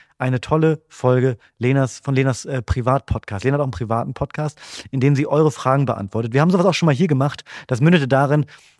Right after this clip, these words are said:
dass, äh, ich Fragen bekam, die ich nicht beantworten konnte und sehr, also ich schwitze sowieso schon viel, aber wirklich viel geschwitzt hab. Jetzt macht Lena das viel, viel, viel, viel, viel, viel besser in ihrem eigenen kleinen, ich würd mal sagen,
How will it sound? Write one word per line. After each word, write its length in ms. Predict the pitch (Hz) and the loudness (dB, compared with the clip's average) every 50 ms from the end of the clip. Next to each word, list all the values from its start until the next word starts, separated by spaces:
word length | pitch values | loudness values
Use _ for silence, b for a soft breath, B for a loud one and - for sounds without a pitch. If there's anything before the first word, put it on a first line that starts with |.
| _ _ - | _ _ 0
dass, 280 | - 135 127 - - | 0 0 0 0 -2
äh, 420 | - 151 143 135 131 127 127 127 123 120 - - 92 - - _ _ _ _ _ | -4 0 2 4 4 4 2 0 -2 -8 -14 -18 -20 -20 -20 _ _ _ _ _
ich 280 | _ 165 180 151 - - | _ -2 0 0 -2 -4
Fragen 420 | - - - - 123 139 156 160 | -6 -4 -2 0 2 2 4 4
bekam, 300 | 151 131 - 135 143 139 | 2 2 2 0 0 2
die 80 | 139 143 | 0 2
ich 80 | 123 143 | 2 2
nicht 140 | 175 143 | 2 2
beantworten 420 | - 151 156 160 151 151 147 139 131 | 4 4 4 4 4 4 2 2 2
konnte 340 | - 127 127 127 139 147 143 B B B B - | 2 2 2 2 2 2 0 B B B B -2
und 200 | - 143 135 110 | 0 0 0 0
sehr, 400 | 113 107 131 160 170 165 147 131 120 - | 0 2 4 4 4 4 2 -2 -4 0
also 180 | 151 156 151 151 - _ _ _ _ | 2 4 4 2 0 _ _ _ _
ich 180 | - 135 - | -2 -2 0
schwitze 180 | - 180 190 - | 0 0 0 2
sowieso 240 | - 165 151 156 170 | 2 4 4 6 6
schon 140 | 156 170 | 4 2
viel, 180 | 135 - 147 123 | 2 0 0 0
aber 180 | 143 135 131 123 | 2 2 2 2
wirklich 240 | 156 135 147 110 | 2 2 0 -2
viel 120 | - - 120 | -2 -2 -4
geschwitzt 320 | 110 - - 113 - - | -2 -4 -4 -6 -6 -6
hab. 100 | 117 - B B B B | -8 -10 B B B B
Jetzt 240 | 131 147 165 - - | 0 2 2 2 2
macht 140 | 170 131 | 0 0
Lena 240 | 135 139 143 151 156 | 2 2 2 4 4
das 260 | 143 143 151 - - - _ | 4 4 2 0 -2 -10 _
viel, 220 | _ - - 190 202 | _ 0 2 2 4
viel, 140 | - 185 147 | 4 2 0
viel, 160 | - 151 127 | 0 -2 -2
viel, 160 | - - 202 | 0 -2 -2
viel, 140 | - - 131 | 0 0 -2
viel 80 | 123 | 0
besser 340 | 110 110 113 104 - 143 151 B B B B B B - | 0 0 0 0 0 0 0 B B B B B B -4
in 140 | - 156 | -2 -2
ihrem 260 | 147 151 175 175 170 165 | 0 2 2 2 2 2
eigenen 460 | - 131 139 147 156 151 139 135 123 | 0 0 2 2 2 2 0 -2 -2
kleinen, 420 | - - 131 131 131 135 131 b b b b | -2 0 0 2 2 2 0 b b b b
ich 100 | - 120 | -4 -2
würd 80 | 156 175 | -2 0
mal 60 | 147 | 2
sagen, 240 | 147 151 151 - | 2 2 0 0